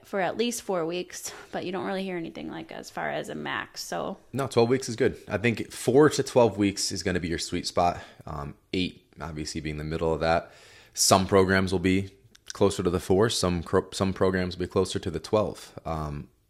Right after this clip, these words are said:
Speaker 2: I think if you are going twelve weeks, it will be important to make minor shifts. So maybe you keep the same layout,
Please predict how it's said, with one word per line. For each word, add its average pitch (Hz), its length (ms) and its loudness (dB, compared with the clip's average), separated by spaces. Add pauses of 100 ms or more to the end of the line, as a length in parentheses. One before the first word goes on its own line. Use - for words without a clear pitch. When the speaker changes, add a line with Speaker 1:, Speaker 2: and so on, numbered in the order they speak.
(120)
Speaker 2:
I 92 60 4
think 101 240 0
if - 120 0
you 90 200 -2
are 95 180 8
going 98 300 4
twelve 95 260 6
weeks, 98 260 2
it 78 100 0
will 82 120 4
be 85 140 0
important 82 460 0
to 87 100 -8
make 78 180 -2
minor 82 340 0
shifts. - 360 2
So - 100 -2
maybe 80 220 0
you 76 80 -4
keep - 240 -6
the 82 80 -4
same 80 340 0
layout, 82 420 4